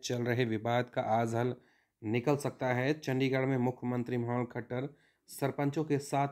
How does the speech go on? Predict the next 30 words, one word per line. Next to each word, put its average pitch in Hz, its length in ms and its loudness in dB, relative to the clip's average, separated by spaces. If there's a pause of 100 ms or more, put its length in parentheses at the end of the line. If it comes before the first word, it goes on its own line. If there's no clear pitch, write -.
वार्ता 117 300 -2
करेंगे। 123 460 2 (520)
तो 120 180 -4
ई 180 120 0
टेंडरिंग 151 400 4
को 151 80 2
लेकर 143 240 2
मुख्यमंत्री 135 680 0
मनोहर 123 320 -2
खट्टर 123 580 -6 (400)
से 127 80 -2
पहले 135 460 2
डीआईजी 127 580 2
ओपी 156 280 4
नरवाल 127 440 4
से 139 180 -4
सरपंचों 123 560 -4
की 120 140 -6
मीटिंग 120 380 0 (440)
होगी। 113 280 4 (400)
यह 123 140 2
मीटिंग 165 300 4
चार 151 360 2
बजे 135 360 2
शाम 143 360 0
को 135 160 -8
प्रस्तावित 131 580 -4
की 117 140 -6
गई 117 180 0
है। 143 280 0